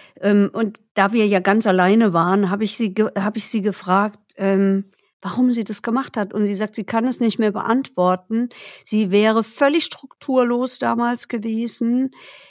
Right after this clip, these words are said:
Äh, hätte, die hat auch so wahnsinnige Sachen gemacht. Also die erwürgten Menschen, nimmt die E-C-Karte und holt aus dem Automaten zweihundertzwanzig Euro.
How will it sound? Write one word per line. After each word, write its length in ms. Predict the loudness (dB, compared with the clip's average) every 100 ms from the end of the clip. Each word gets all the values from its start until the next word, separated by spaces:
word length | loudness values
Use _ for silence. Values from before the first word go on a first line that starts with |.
| _ 0
Äh, 300 | 2 4 4
hätte, 380 | 2 -2 -4
die 240 | -2 -2 -2
hat 200 | -2 -2
auch 100 | 0
so 360 | 2 4 2 0
wahnsinnige 880 | -6 -2 0 0 0 0 -2 -2
Sachen 320 | -4 -4 -2 0
gemacht. 260 | 0 -2
Also 160 | -8 -8
die 160 | -8
erwürgten 680 | -8 -8 -4 -4 -4 -4 0
Menschen, 420 | 2 2 -2 -6 -8 -18 -20 _
nimmt 280 | 2 2 2
die 160 | -2 -4
E-C-Karte 760 | -2 0 -2 -2 -2 -2 0 -2
und 240 | -2 0
holt 220 | 0 2
aus 160 | 0 0
dem 100 | -2
Automaten 640 | -4 -2 0 0 2 0
zweihundertzwanzig 1600 | 2 0 2 2 0 0 0 -2 -2 -4 -2 -2 -2 -4 -6 -8
Euro. 520 | -6 -6 -4 -8 -8